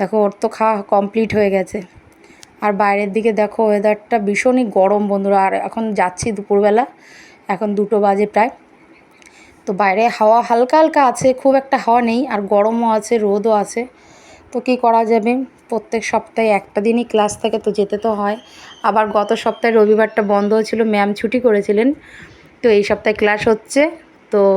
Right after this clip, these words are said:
দেখো ওয়েদারটা কীরকম মেঘ মেঘ হয়ে রয়েছে, আর রোদের তাপও আছে, হাওয়া কিন্তু একটুও নেই। তো এই যে পড়াশোনা ক্লাসে এখন ঢুকবে, আর বন্ধুর সাথে যাচ্ছে দুজনে।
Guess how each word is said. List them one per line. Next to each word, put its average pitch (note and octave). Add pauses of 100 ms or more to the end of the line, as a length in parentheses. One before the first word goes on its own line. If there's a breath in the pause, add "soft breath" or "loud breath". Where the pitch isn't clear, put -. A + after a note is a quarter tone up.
(320)
দেখো F#3+
ওয়েদারটা F#3+
কীরকম F#3+
মেঘ F#3+
মেঘ G3
হয়ে F#3+
রয়েছে, G3 (720 loud breath)
আর F3 (120)
রোদের F#3 (100)
তাপও F3+ (100)
আছে, F3+ (120)
হাওয়া F#3
কিন্তু G#3
একটুও G#3
নেই। F3+ (640 loud breath)
তো -
এই D4
যে D4
পড়াশোনা C#4
ক্লাসে B3
এখন C4 (120)
ঢুকবে, A#3 (640 loud breath)
আর G#3 (100)
বন্ধুর G#3
সাথে A3 (100)
যাচ্ছে G3
দুজনে। G3+